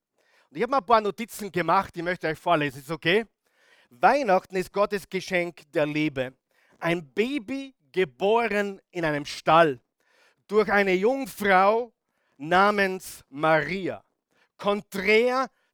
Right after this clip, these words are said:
zu den Gesetzen der Natur. Dieses Kind wurde in Armut und Obskurität großgezogen.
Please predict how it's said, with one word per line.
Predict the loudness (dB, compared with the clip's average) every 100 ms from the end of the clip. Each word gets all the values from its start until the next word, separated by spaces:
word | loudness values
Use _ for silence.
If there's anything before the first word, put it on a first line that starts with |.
| -8
zu | -2
den | -2 -2
Gesetzen | -6 -4 -4 -6 -12 -14 -4
der | -2 0
Natur. | 0 -2 -6 -4 -4 -6 _ _ _ _ _
Dieses | -6 -4 -4 -6
Kind | -4 -4 -4 -10 _ _ _ _
wurde | -4 -2 0 0
in | 2
Armut | 6 6 4 0 -2 -6 _ _ _ -16
und | -4
Obskurität | -2 -2 -4 -2 -2 -2 -2 -2 -2 -8
großgezogen. | -8 -8 -12 -10 -6 -6 -8